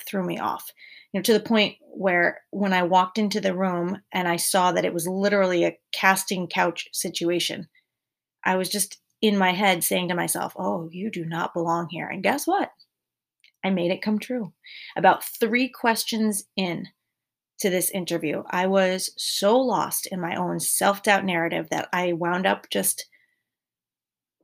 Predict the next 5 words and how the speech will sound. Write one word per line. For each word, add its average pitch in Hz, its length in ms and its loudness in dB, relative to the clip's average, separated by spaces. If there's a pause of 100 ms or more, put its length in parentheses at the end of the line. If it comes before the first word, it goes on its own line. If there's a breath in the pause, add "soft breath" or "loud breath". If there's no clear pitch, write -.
(100)
apologizing 202 840 2
for 190 200 -4
wasting 180 400 0
their 233 120 4
time 196 480 2